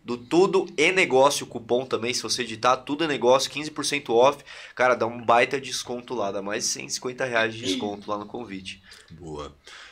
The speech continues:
Speaker 2: Vou dar só o spoiler, né, da iGreen, que é o novo parceiro que está entrando aí com a gente também.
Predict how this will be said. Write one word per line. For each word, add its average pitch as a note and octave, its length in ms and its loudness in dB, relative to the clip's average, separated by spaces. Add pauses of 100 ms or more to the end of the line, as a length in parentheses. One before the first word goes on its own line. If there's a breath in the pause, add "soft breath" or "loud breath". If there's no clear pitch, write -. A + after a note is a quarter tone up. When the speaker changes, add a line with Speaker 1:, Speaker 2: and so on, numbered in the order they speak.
(200 loud breath)
Speaker 2:
Vou A2+ 140 -2
dar B2+ 120 4
só E3 400 0
o E3+ 120 2
spoiler, C3 580 2
né, B2+ 160 -2
da G#2+ 220 0 (180)
iGreen, A2 480 -2
que G#2+ 100 -2
é G2+ 40 4
o F#2+ 80 2
novo G#2 260 0
parceiro G2 580 -2
que G2 60 -12
está - 180 -4
entrando F#2+ 460 -4
aí F#2 120 0
com F#2 100 -4
a F2+ 80 0
gente F#2 280 -6
também. F#2 520 -2